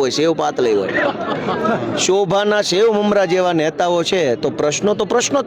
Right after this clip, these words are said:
પ્રશ્નો છે. પ્રશ્નનું સોલ્યુશન હંમેશા કોણ કરે? નેતા કરે. એમાંય સરકારવાળી પાર્ટીનો નેતા હોય તો વધારે આશા હોય લોકોની કે જલ્દી થશે, પણ નેતા પોતે જ શોભાના સેવ મમરા હોય તો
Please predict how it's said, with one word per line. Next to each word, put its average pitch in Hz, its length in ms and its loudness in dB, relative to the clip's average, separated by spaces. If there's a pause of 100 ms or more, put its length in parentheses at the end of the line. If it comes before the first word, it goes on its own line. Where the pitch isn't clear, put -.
પ્રશ્નો 226 340 0
છે. 160 140 0 (1080)
પ્રશ્નનું 240 520 0
સોલ્યુશન 196 520 2
હંમેશા 160 440 0
કોણ 208 260 0
કરે? 110 160 0 (140)
નેતા 120 400 0
કરે. 104 220 -2 (280)
એમાંય 151 400 0
સરકારવાળી 175 720 0
પાર્ટીનો 175 420 0
નેતા 170 380 0
હોય 143 180 2 (160)
તો 135 160 0
વધારે 170 300 0
આશા 190 340 0
હોય 185 140 2
લોકોની 170 420 -2 (1040)
કે 143 100 0
જલ્દી 175 380 2
થશે, 170 340 -2 (480)
પણ 143 220 2
નેતા 147 300 -2
પોતે 170 340 -2
જ 180 40 -14
શોભાના 170 520 0
સેવ 165 220 2
મમરા 165 340 0
હોય 160 200 0
તો 165 80 0